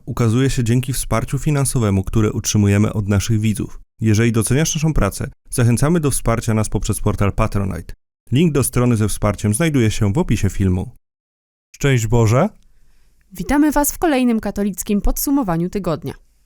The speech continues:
Speaker 1: A w tym tygodniu w podsumowaniu.
Speaker 2: Polski Kościół przyjmie i rozszerzy politykę Franciszka.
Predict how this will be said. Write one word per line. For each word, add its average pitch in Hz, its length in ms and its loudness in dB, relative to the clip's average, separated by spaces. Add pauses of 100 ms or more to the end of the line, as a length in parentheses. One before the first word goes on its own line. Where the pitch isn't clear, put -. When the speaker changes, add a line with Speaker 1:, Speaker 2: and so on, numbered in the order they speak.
(480)
Speaker 1:
A - 80 -12
w - 60 0
tym 170 160 2
tygodniu 143 380 2
w - 40 -4
podsumowaniu. 110 680 2 (1200)
Speaker 2:
Polski 269 400 2
Kościół 196 480 -4
przyjmie 254 520 -2
i 220 180 -4
rozszerzy 214 540 -2
politykę 233 540 -2
Franciszka. 185 680 -6